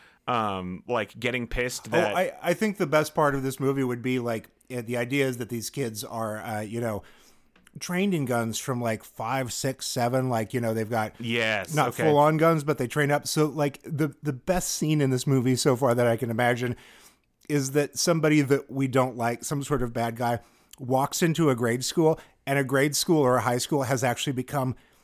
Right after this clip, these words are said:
Speaker 2: the most dangerous place for a bad guy in the
Speaker 1: Yes.
Speaker 2: entire country
Speaker 1: Okay.
Speaker 2: because every fucking kid has a gun and is great at it, and he's just, like, Swiss cheesed, like, so quickly.
Speaker 1: Yep, I
Speaker 2: Like,
Speaker 1: can see that,
Speaker 2: ki-,
Speaker 1: yeah.
Speaker 2: kids, kids taking back guns,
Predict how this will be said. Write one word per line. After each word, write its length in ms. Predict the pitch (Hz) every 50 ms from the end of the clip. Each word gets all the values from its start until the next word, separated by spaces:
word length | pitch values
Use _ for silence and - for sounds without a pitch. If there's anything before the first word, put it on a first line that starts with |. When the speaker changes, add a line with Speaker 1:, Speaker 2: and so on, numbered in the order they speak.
| _ _ _ _ _ _ - 123
Speaker 2:
the 280 | 123 110 117 139 160 156
most 460 | 151 165 180 185 196 - - 160 135
dangerous 560 | 151 147 139 147 160 156 165 175 170 151 -
place 340 | - - - 139 131 135 -
for 220 | - - 143 123
a 60 | 123 113
bad 300 | 107 113 107 110 113 110
guy 200 | 139 120 123 127
in 120 | 127 165 147 -
the 80 | 143
Speaker 1:
Yes. 120 | 143 135 131 123 -
Speaker 2:
entire 220 | 143 120 117 117
country 380 | - - 127 117 117 - 139 143
Speaker 1:
Okay. 100 | 131 135
Speaker 2:
because 240 | 151 147 - 147 151 - - -
every 360 | 151 160 143 139 170 175 175
fucking 460 | - - - 156 147 - 165 147 139
kid 240 | - 156 147 139 131
has 240 | 123 135 135 127 135
a 80 | 131
gun 320 | 110 104 127 120 120 123 131
and 280 | 131 - 131 123 120 120
is 160 | 120 113 113
great 420 | 107 - 104 95 98 95 104 110
at 220 | 113 120 123 127 135
it, 160 | 135 - - - - - - -
and 160 | 120 127 131
he's 260 | 120 151 165 156 -
just, 300 | - - 165 147 - -
like, 200 | - 135 120 101 -
Swiss 440 | - - - - 135 123 - - -
cheesed, 640 | - - - - 127 110 110 110 113 117 117 - -
like, 200 | 123 110 113 -
so 240 | - - 131 113 110
quickly. 480 | - - 123 - - - 139 147 160 147
Speaker 1:
Yep, 180 | 117 117 - - - 107
I 60 | 151
Speaker 2:
Like, 140 | 139 135 -
Speaker 1:
can 100 | - 160
see 140 | 131 - 135 127
that, 220 | 120 117 117 101
Speaker 2:
ki-, 100 | - 226
Speaker 1:
yeah. 120 | 247 - -
Speaker 2:
kids, 420 | - 233 226 226 202 190 185 151 - -
kids 380 | - 202 202 208 220 226 -
taking 460 | - - 208 208 208 - 208 202 190 147
back 320 | - 131 127 139 - - - 143 120
guns, 520 | - 135 113 117 123 135 151 160 - -